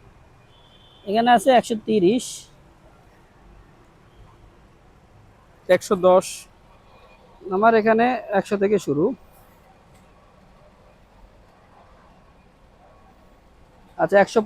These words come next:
Speaker 1: পাঁচ, এখানে পাঁচ আছে, এখানে একশো তিরিশ আছে। যেমন আরো পাঁচ মিলি উঠবে, জালিটা একটু পাঁচ মিলি উঠবে, ঠিক আছে?
Speaker 2: ওকে।
Speaker 1: আর এই যে সিঁড়ির ওই স্ল্যাবটা এটা ঠিক করতে হবে, এটা বটমের গুলো একই অবস্থা। আর এখানে দেখো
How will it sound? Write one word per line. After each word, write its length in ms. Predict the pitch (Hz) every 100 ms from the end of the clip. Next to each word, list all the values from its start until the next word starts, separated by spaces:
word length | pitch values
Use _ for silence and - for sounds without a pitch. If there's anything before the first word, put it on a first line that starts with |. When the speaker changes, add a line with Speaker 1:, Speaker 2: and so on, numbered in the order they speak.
| 226
Speaker 1:
পাঁচ, 240 | 196 127 -
এখানে 180 | 180 214 214
পাঁচ 160 | 220 196 196
আছে, 180 | - 233 285 - - _ - - - - - - - - - - - - - - - 403 - - - - - _ - _ _ _
এখানে 140 | 180 220
একশো 160 | 208 214 220
তিরিশ 240 | 226 190 160
আছে। 140 | - 123 - - - -
যেমন 180 | 208 247 240
আরো 120 | 247 262
পাঁচ 120 | 254 240
মিলি 160 | 233 233 226
উঠবে, 280 | 190 170 120 - _ - 160
জালিটা 260 | 196 220 220
একটু 120 | 233
পাঁচ 100 | 226 -
মিলি 140 | 180 160
উঠবে, 180 | 135 127 - _ _ _ -
ঠিক 120 | 226 285
আছে? 140 | 208 120 - _ - -
Speaker 2:
ওকে। 220 | 185 - 139 - 196 208
Speaker 1:
আর 80 | 226 226
এই 60 | 247
যে 60 | 247
সিঁড়ির 200 | 254 277 269
ওই 80 | 247
স্ল্যাবটা 240 | 269 262 277
এটা 100 | 262
ঠিক 100 | 233 254
করতে 140 | 226
হবে, 100 | 214 196
এটা 100 | 202
বটমের 280 | 220 233 254 247
গুলো 120 | 254 240
একই 140 | 214 214
অবস্থা। 240 | 180 - 135 - _ _ _ -
আর 140 | 190 220
এখানে 160 | 247 262
দেখো 140 | 254